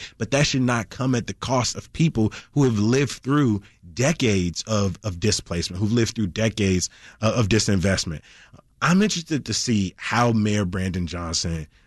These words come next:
uh, position himself around an ordinance that is likely to change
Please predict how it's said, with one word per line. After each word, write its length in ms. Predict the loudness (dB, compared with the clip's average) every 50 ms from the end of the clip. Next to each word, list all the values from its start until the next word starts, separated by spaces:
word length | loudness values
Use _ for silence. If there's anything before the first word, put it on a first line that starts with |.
| _ -2
uh, 100 | -2 0
position 480 | 2 2 2 2 4 2 2 2 0 -2
himself 540 | -2 -2 -2 -2 -2 0 0 -2 -2 -2 -2
around 280 | -2 0 2 2 2
an 80 | 0 0
ordinance 340 | 0 0 0 0 0 0 0
that 160 | 0 2 2
is 120 | 2 2
likely 360 | 2 0 0 0 -2 -2 -6 -6
to 120 | -6 -6
change 600 | -6 -6 -4 -2 -2 -2 -2 -4 -8 -12 -16 -18